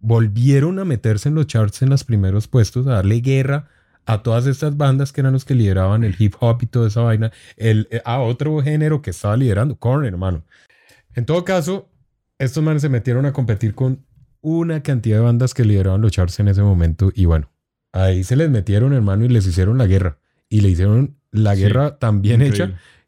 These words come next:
Speaker 1: que lograban estar en los festivales más importantes de rock en esa época cuando eran otras bandas. El hard rock en esos diez primeros años del dos mil, del nuevo milenio, hermano, era muerto.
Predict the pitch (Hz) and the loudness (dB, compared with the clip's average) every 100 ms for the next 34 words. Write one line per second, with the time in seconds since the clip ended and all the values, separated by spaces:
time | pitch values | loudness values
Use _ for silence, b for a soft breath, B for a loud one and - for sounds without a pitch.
0 | _ 113 101 98 101 101 123 143 - 113 | _ -2 0 0 -2 0 -2 -2 -4 -4
1 | - 101 117 135 120 - - 107 - 101 | 0 0 2 0 -2 -6 -2 -2 0 0
2 | 101 117 131 123 147 139 110 - 95 92 | 2 2 2 2 0 0 -2 0 0 0
3 | 113 120 92 90 113 117 139 131 127 127 | 0 2 0 0 0 0 2 0 0 -4
4 | 135 107 90 82 - _ _ _ - 104 | -4 -4 -6 -8 -14 _ _ _ -2 2
5 | 107 120 - 113 117 120 117 87 - b | 2 0 -2 -2 0 -2 0 -2 -6 b
6 | b b - 127 120 151 156 165 160 156 | b b -4 -2 0 -2 -2 -2 -2 -2
7 | 147 156 151 151 143 147 143 143 135 135 | -2 -2 -2 -2 0 -2 0 0 0 2
8 | 131 131 110 87 92 107 - _ - 95 | 2 2 2 2 0 -2 -6 _ 0 2
9 | 98 107 117 92 95 107 107 107 107 104 | 4 4 4 4 4 4 4 4 4 4
10 | 98 90 78 | 2 0 -4